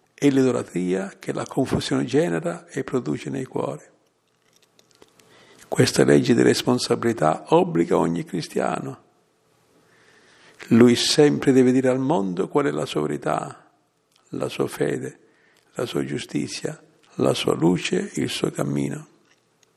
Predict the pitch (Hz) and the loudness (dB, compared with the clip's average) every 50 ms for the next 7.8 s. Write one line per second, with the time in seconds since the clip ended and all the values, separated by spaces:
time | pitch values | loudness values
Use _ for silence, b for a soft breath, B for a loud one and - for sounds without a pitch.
0 | _ b b b b b b b b b b b b b b - 120 127 127 - | _ b b b b b b b b b b b b b b 0 0 0 2 2
1 | - 135 120 135 135 135 123 120 123 117 123 123 123 117 - - 123 123 123 - | 0 2 4 6 6 4 4 4 4 4 4 4 2 0 0 0 0 2 2 2
2 | - 120 117 123 123 - 147 135 - - 143 139 127 127 131 131 147 160 180 160 | 0 4 4 4 4 4 4 2 4 4 2 2 4 2 2 4 4 2 2 0
3 | - - - - - 139 135 - - - - 160 175 202 196 175 175 175 165 139 | -6 -12 -10 0 2 4 4 4 2 0 2 2 2 2 2 -2 -2 -4 -4 -2
4 | 151 170 160 - - 147 143 - - - 165 156 - - 151 151 - 190 - 98 | -2 -4 -2 -2 -4 -6 -6 -2 -2 -2 -2 -2 -2 -4 -4 0 2 2 2 2
5 | 165 131 135 156 151 147 139 - - 95 95 - 202 180 - - - - - 87 | 2 0 0 -2 -2 -2 -2 -2 -2 -2 -2 -4 -4 -4 -4 -4 -4 -2 0 0
6 | 87 90 90 - - 170 90 95 101 101 101 - 190 - - 180 165 - - - | 0 0 -2 -4 -6 -6 -4 -4 -2 -2 -4 -4 -4 -4 -4 -4 -6 -8 -8 -8
7 | - 170 165 160 165 170 175 185 175 165 156 147 139 143 156 | -8 -6 -6 -8 -8 -8 -6 -6 -6 -6 -8 -8 -10 -10 -12